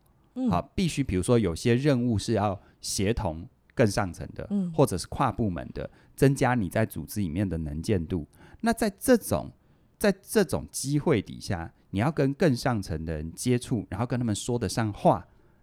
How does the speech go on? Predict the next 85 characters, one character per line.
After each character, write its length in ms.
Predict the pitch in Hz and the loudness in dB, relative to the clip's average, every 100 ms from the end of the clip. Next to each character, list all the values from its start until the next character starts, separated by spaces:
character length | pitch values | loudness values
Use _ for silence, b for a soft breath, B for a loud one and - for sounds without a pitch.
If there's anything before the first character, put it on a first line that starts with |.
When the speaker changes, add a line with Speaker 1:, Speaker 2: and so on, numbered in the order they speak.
| - | -6
Speaker 2:
然 100 | 101 | 0
后 80 | 151 | 0
有 200 | 104 92 | 0 -2
意-， 160 | 135 120 - | -4 -6 -2
有， 200 | 113 101 - | 0 0 0
然 120 | 101 | 4
后 180 | 139 120 | 4 4
在 260 | 156 127 | 4 4
适 160 | 123 156 | 2 2
当 140 | 139 | 4
的 60 | 113 | 4
时 180 | - 92 | 0 -4
机 320 | 110 110 120 - | -2 -2 -4 0
明 220 | 101 104 | 2 4
示 180 | - 123 | 6 6
或 80 | |
暗 260 | 113 113 95 | 6 4 2
示， 240 | - 98 b b - | 0 -2 b b 0
这 120 | 143 | 4
就 120 | 135 | 6
是 80 | 123 | 4
很 160 | 107 78 | 2 0
合 160 | 78 | -4
理 140 | 82 78 | -4 -6
的。 180 | - - _ - | -10 -12 _ -8
Speaker 1:
哦。 460 | 190 202 226 233 220 | -4 -4 -4 -4 2
Speaker 2:
这 100 | 226 | 6
就 140 | 190 | 10
完 160 | 139 101 | 8 8
全 180 | 107 98 | 2 0
成 220 | 98 80 | 0 -2
立 160 | 95 90 | -4 -4
了。 180 | - - _ _ _ _ | -8 -12 _ _ _ _
Speaker 1:
这 100 | - | -10
样 180 | 226 196 | -8 -8
子。 220 | 175 165 156 | -10 -8 0
Speaker 2:
嗯， 220 | 107 95 b b b | 0 0 b b b
那 160 | 226 254 | 0 2
要 100 | 220 | 2
不 100 | 214 | 6
然 80 | 190 | 6
的 40 | 156 | 8
话， 120 | 175 | 6
你 140 | 107 | 4
想 160 | - 120 | 2 0
想 80 | 110 | 0
看， 140 | 139 | 0
你 60 | 98 | -2
直 120 | - | 0
接 120 | 139 | 0
去 140 | 180 | 0
敲 220 | 156 139 143 | -2 0 2
你， 140 | 110 - | 0 0
你 160 | 98 | 0
大 200 | 90 151 | 2 2
老 120 | 120 | 2
板 200 | 110 90 | 2 0
的 100 | 87 | -2
门， 260 | 85 80 87 | -2 -4 -6
只 140 | - 101 | -6 -4
是 140 | 120 | 2
为 140 | 151 131 | 6 6
了 100 | 104 | 6
去， 200 | 135 123 b b b b _ _ _ | 2 -4 b b b b _ _ _
从 220 | - 143 | 2 6
他 180 | - 214 | 6 6
的 100 | 208 | 6
角 160 | 151 95 | 4 2
度 120 | 131 | 2
就 140 | 131 | 2
会 100 | 135 | 2
觉 140 | 123 92 | 2 0
得 120 | 98 | 0
你 120 | 87 | -2
是 80 | 76 | 0
在 140 | 123 | 0
告 180 | 120 123 | 2 2
你 100 | 90 | 0
直 160 | 78 82 | -2 -2
接 120 | 95 | 0
老 120 | 82 | 0
板 120 | 78 71 | -2 -4
的 60 | |
状 240 | 76 101 71 | 0 0 0
嘛。 140 | 71 | -10